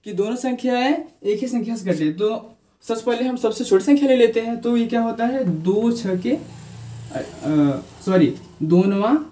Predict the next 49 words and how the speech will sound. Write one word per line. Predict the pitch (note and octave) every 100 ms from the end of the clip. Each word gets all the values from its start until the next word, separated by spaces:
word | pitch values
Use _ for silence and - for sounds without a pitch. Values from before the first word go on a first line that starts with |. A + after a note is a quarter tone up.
| _ -
अठारह | - F#3 F#3 A#3+
हो | A#3
जा | A#3
रहा | A3+ A3+ A#3+
है, | -
और | G3
फिर | - F#3+ F#3
क्या | G3
हो | F3+
जा |
रहा | F#3+ G3
है? | D3+ D3 - _ -
दो | D3+ F3 F#3
दहा | F3 E3
में | D#3 F#3+ D#4 - _ _ D3+
बीस, | D3+ C#3 - _ -
नौ | F3+ G#3+
बटे | A3 G#3+
दस। | G#3 F3+ - -
अब | F3 G3 F#3+
आप | G#3 A3
मतलब | G3+ A#3 G#3
देख | G#3
सकते | A3+ A3 A#3
हैं | A#3 A3+
कि |
और | - G#3
कोई | G#3+
संख्या | G#3 G#3+ A#3 A#3
है | A3+ - _ _ -
तो |
हमारे | D3+ D3 D#3
हिसाब | E3 E3+
से | F3
नहीं | A#3 B3+
आ |
रहा | A#3+ A#3+
है, |
तो | A#3+ G3+
आपका | D#3+ D#3 F3
ये | D#3 D3
क्या | D#3+ D3
हो | C3
गया? | C3 E3+ D4+ - _ _ _ _
उत्तर | D3+ E3+ G#3 G3+
हो | D#3+
गया | D#3 E3+ - _ _ _ _ C#3+
नौ | D3+
बटे | D3+ F#3+